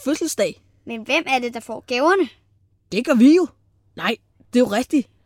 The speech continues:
Speaker 1: Han får slet ingen gaver. Og det er endda hans fødselsdag. Ej,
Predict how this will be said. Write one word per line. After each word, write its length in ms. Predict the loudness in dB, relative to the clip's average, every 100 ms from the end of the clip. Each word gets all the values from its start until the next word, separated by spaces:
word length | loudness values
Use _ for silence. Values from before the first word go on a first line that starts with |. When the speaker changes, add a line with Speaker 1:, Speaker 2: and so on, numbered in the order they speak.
| _
Speaker 1:
Han 160 | -6 -4
får 180 | -2 -2
slet 280 | 6 6
ingen 160 | 6 0
gaver. 460 | -2 -2 -2 -2 _ _ _ _ _
Og 80 | -4
det 60 | 0
er 40 |
endda 160 | 2 0
hans 500 | -2 -2 0 0 0
fødselsdag. 760 | 2 2 2 -6 0 -2 -2 _ _ _
Ej, 120 | -8